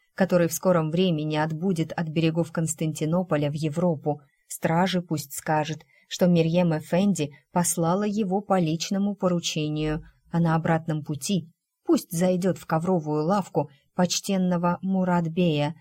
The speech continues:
и закажет у него пятьдесят ковров. Заказ должны доставить на борт корабля, что согласится взять груз Паскаля. Ты всё поняла?» Шаэс напряжённо кивнула,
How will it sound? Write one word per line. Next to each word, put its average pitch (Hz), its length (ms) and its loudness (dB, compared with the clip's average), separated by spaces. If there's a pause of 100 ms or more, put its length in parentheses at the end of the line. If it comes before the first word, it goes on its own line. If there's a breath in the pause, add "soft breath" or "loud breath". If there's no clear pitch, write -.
(260 soft breath)
и 196 120 0
закажет 196 560 0
у 196 40 0
него 165 400 0 (200)
пятьдесят 165 680 -2
ковров. 175 600 -2 (480)
Заказ 175 540 0
должны 165 500 0
доставить 165 560 -2
на 170 140 2
борт 165 260 -2
корабля, 160 540 0 (280 loud breath)
что - 240 -4
согласится 175 720 -2
взять 165 320 0
груз 170 280 -4
Паскаля. 156 720 -2 (300 soft breath)
Ты 185 160 2
всё 185 340 -2
поняла?» 196 600 0 (540)
Шаэс 180 420 2
напряжённо 247 640 2
кивнула, 180 720 0